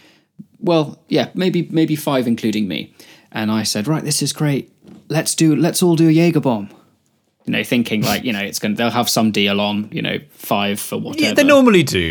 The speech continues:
Speaker 1: Yeah.
Speaker 2: Yeah.
Speaker 1: So anyway, I said, "I'll have five Jaeger bombs, barkeep." Um, and
Speaker 2: <laughs>
Speaker 1: he wa-, this person was like, "Yeah, okay," pulled them out. And then I got my phone out to do a contactless payment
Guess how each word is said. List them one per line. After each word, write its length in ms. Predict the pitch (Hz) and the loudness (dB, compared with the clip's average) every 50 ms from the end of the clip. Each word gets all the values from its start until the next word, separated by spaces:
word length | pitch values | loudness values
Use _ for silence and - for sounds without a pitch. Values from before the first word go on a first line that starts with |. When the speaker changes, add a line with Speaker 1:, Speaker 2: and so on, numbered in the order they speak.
| 78 78 - | -2 -2 0
Speaker 1:
Yeah. 160 | 220 160 - | 0 2 2
Speaker 2:
Yeah. 220 | 95 85 78 78 78 | 2 0 0 0 0
Speaker 1:
So 140 | - 156 156 | 2 2 2
anyway, 280 | 156 151 135 123 117 | 4 4 4 4 4
I 100 | 117 113 | 2 2
said, 220 | 110 - 127 117 120 | 2 0 0 0 0
"I'll 100 | 117 107 | 0 0
have 160 | 117 113 - | -2 -4 -4
five 280 | - 117 113 113 104 | -2 -2 0 0 0
Jaeger 240 | 123 117 113 - 120 | 0 0 0 0 -2
bombs, 520 | - 107 104 107 104 104 - - - - - _ _ _ - | -2 -2 -2 0 0 0 -2 -2 -4 -4 -6 _ _ _ -4
barkeep." 560 | - 107 113 - - - 113 120 - - - - - _ _ - - _ _ _ _ _ - - - | -2 -2 -2 -2 -2 0 0 0 0 -2 -8 -18 -20 _ _ -20 -20 _ _ _ _ _ -20 -12 -8
Um, 440 | 113 107 107 107 110 110 110 107 - - - | -4 -2 -2 0 0 -2 -2 -4 -6 -8 -6
and 320 | 117 110 107 110 110 - | -4 -2 0 0 0 2
Speaker 2:
<laughs> 960 | - - - - - - - 508 494 - - - - 932 - - - - - 220 | 4 4 4 6 6 6 6 4 4 4 4 4 4 4 4 2 2 2 0 2
Speaker 1:
he 100 | 135 135 | 2 2
wa-, 140 | 135 131 - - 143 131 123 131 | 2 2 2 0 -2 -2 -2 -2
this 180 | 135 139 131 - | 0 0 -2 0
person 280 | - 147 143 139 - 123 | 0 0 2 2 2 0
was 80 | 117 | 2
like, 100 | 123 120 | 2 2
"Yeah, 140 | 127 127 120 | 2 2 2
okay," 340 | 120 - - 113 110 110 110 - - _ - | 0 0 0 0 2 0 0 -2 -8 _ -4
pulled 180 | - 147 143 | -2 -2 0
them 120 | 135 123 120 | 2 2 2
out. 200 | 113 110 98 - | 2 0 0 0
And 80 | 113 | 0
then 80 | 113 117 | 2 2
I 100 | 131 135 | 2 2
got 140 | 127 123 - | 0 0 0
my 120 | 123 113 | 0 0
phone 260 | - - 151 151 127 | 0 2 2 2 2
out 140 | 113 95 - | 2 0 -2
to 60 | - | 0
do 120 | - 120 110 | 0 0 0
a 40 | - | 0
contactless 600 | - - 135 135 - - 123 - - 107 - - | 0 0 0 0 0 -2 -4 -4 -4 -6 -8 -6
payment 720 | - - 131 131 117 - - - - - - - - - | -2 -2 0 0 0 -2 -4 -8 -10 -8 -8 -10 -10 -10